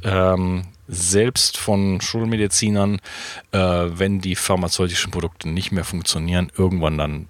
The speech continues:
wieder auf die ketogene Diät, ähm, zurückgekommen wird,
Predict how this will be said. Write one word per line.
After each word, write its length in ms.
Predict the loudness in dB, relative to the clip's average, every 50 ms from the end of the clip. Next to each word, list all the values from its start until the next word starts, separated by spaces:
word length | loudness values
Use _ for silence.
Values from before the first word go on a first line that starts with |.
| -16 -10 -4
wieder 260 | -2 -2 0 -2 -4
auf 100 | -4 -6
die 100 | -10 -10
ketogene 560 | -8 -8 -8 -8 -8 -10 -8 -8 -8 -8 -8
Diät, 560 | -8 -10 -8 -6 -4 -4 -2 -2 -2 -2 -4 -6 -10 -8
ähm, 460 | -6 -4 -4 -4 -6 -6 -8 -10 -12 -14 -18 _ _ _ _ _ _ _ _ -20 -14 _ -10 -10 -4 -2
zurückgekommen 720 | -2 0 0 -2 -4 -4 -6 -6 -4 -4 -6 -8 -6 -2
wird, 320 | 0 0 0 -2 -4 -8